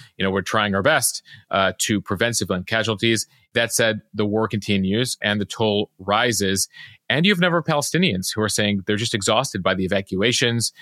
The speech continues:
The Washington Post interviewing several families in a recent story, uh, saying that they've complied now with multiple evacuations.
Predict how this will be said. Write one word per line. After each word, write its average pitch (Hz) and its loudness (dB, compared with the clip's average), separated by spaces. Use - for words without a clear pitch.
The 101 -2
Washington 95 0
Post 113 0
interviewing 92 -2
several 90 -4
families 104 0
in 98 -2
a 95 -2
recent 92 -6
story, 120 0
uh, 101 2
saying 110 0
that 101 0
they've 101 0
complied 113 0
now 104 2
with 101 -4
multiple 117 2
evacuations. 95 0